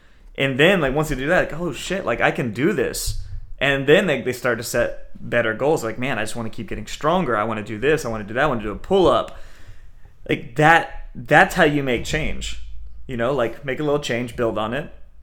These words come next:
be proud of that, make a little change beyond that, you know, and then just continue that, you know, and then, you know, like, you're, you're a new person when you just keep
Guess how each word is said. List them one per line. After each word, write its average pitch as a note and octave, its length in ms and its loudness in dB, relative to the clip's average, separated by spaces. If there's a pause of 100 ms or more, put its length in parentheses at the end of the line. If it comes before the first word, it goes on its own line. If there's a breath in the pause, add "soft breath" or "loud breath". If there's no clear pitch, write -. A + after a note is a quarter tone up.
(220)
be C3+ 120 -4
proud A#2+ 280 4
of A2 120 -2
that, - 560 -2
make B2+ 180 -2
a B2+ 60 -4
little B2+ 180 -2
change C3 600 -4
beyond B2 340 2
that, B2+ 500 0 (280)
you B2+ 120 -8
know, A#2+ 140 2
and C3+ 260 2
then D3+ 120 4
just C#3+ 160 -4
continue D3+ 460 4
that, F3+ 480 0
you B2 100 -6
know, A#2+ 120 0
and D#3 100 0
then, C3+ 240 0 (880 loud breath)
you C#3 120 0
know, C3 60 2
like, B2+ 220 4
you're, C#3+ 260 6
you're D3 220 6
a C3 80 2
new C#3 120 2
person D3+ 460 4
when C3 120 -2
you B2 440 0 (220)
just B2+ 180 -6
keep D3+ 320 2